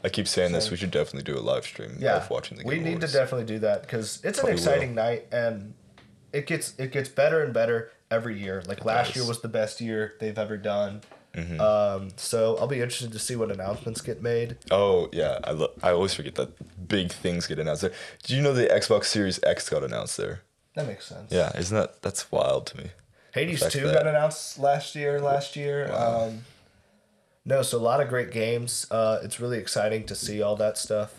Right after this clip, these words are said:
Speaker 1: Mm-hmm.
Speaker 2: Um,
Speaker 1: I don't think we've seen this many, like, crazy games at the Game Awards in
Speaker 2: Oh,
Speaker 1: such
Speaker 2: yeah,
Speaker 1: a long
Speaker 2: so
Speaker 1: time.
Speaker 2: many. And I can't believe it. Alan Wake Two was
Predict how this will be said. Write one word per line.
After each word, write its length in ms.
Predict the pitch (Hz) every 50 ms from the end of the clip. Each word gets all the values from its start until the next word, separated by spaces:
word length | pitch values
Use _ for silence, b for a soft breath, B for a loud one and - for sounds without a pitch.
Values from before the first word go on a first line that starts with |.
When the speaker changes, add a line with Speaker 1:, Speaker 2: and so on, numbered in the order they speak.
| -
Speaker 1:
Mm-hmm. 200 | 87 85 82 87
Speaker 2:
Um, 440 | - 107 107 107 107 107 107 104 104 104 B B B B B B
Speaker 1:
I 80 | -
don't 140 | 92 104 104
think 160 | - 117 85
we've 180 | 90 87 80 -
seen 420 | - - - - 78 76 76 76
this 300 | 71 73 73 - - -
many, 280 | - 69 67 67 135 -
like, 320 | 131 - - - - - - _ _ _ b b b b b b b b b b b b b _ _ _ _ _ _
crazy 580 | - - - - 98 85 80 78 78 80 80 78
games 520 | 71 73 67 64 64 62 62 65 78 -
at 100 | 73 76
the 80 | - 67
Game 180 | - - 71
Awards 320 | 71 65 - 65 69 - -
in 60 | 135
Speaker 2:
Oh, 100 | 123 -
Speaker 1:
such 100 | 101 98
Speaker 2:
yeah, 60 | 92 -
Speaker 1:
a 20 |
long 80 | - -
Speaker 2:
so 280 | - - - 151 135 110
Speaker 1:
time. 80 | - - 98
Speaker 2:
many. 140 | 92 92 -
And 240 | 110 117 117 110 - b b b b b b b b b b -
I 100 | 117 135
can't 100 | 156 160
believe 160 | 180 190 165
it. 180 | - - - - - _ _
Alan 220 | 135 147 160 175 170
Wake 160 | 165 147 -
Two 140 | - 170 175
was 180 | - - -